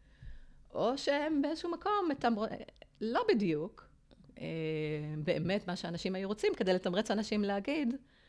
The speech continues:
"זה רצוני, האמיתי." עכשיו, החוק, אה, סעיף עשר ו-, והירושה על פי דין היא מאוד, אה, קצת מיושנת, קצת שמרנית, מאוד, אה, נורמטיבית ב-, באופן מאוד כוללני. ובאמת, אה,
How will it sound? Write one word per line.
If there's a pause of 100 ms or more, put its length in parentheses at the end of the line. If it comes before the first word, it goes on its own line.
(320)
"זה
רצוני,
האמיתי." (680)
עכשיו, (120)
החוק,
אה,
סעיף
עשר
ו-,
והירושה
על
פי
דין
היא
מאוד,
אה, (1080)
קצת
מיושנת,
קצת
שמרנית, (400)
מאוד,
אה,
נורמטיבית
ב-,
באופן
מאוד
כוללני. (680)
ובאמת, (520)
אה,